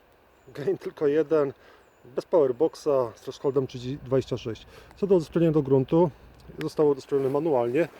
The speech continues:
do cegieł. Mamy ciszę. Pokażę wam,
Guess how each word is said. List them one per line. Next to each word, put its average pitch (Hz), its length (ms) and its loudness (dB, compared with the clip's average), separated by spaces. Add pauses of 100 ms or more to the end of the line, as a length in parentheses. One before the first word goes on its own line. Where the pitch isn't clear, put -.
(160)
do 156 120 2
cegieł. - 380 -8 (2000)
Mamy 156 200 -2
ciszę. 143 480 -2 (1300)
Pokażę 143 240 4
wam, 131 180 2